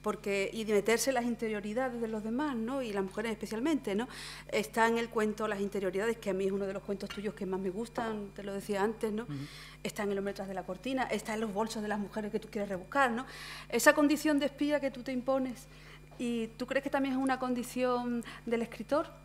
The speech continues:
Speaker 1: el vigilante de la realidad?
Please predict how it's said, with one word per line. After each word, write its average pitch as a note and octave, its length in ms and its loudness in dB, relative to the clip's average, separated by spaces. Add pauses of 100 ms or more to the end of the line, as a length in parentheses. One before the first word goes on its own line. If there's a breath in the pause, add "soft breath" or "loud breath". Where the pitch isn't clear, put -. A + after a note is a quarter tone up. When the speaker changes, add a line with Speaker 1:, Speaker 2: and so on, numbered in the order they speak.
(200)
Speaker 1:
el G#3+ 100 2
vigilante A3+ 1000 -2 (680 soft breath)
de A3+ 120 2
la G#3+ 120 4
realidad? G#3+ 400 -4